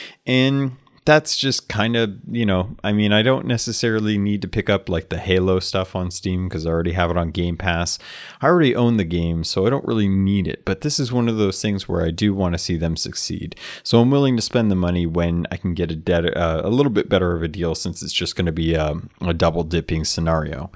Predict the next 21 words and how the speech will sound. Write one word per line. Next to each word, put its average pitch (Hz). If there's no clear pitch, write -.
Uh, 92
some 139
of 135
the 120
things 123
that 117
you 107
might 104
wanna 104
know 110
if 107
you 104
do 113
pick 131
up 120
the 95
Steam 98
version 92
is 90
your 92
progress. -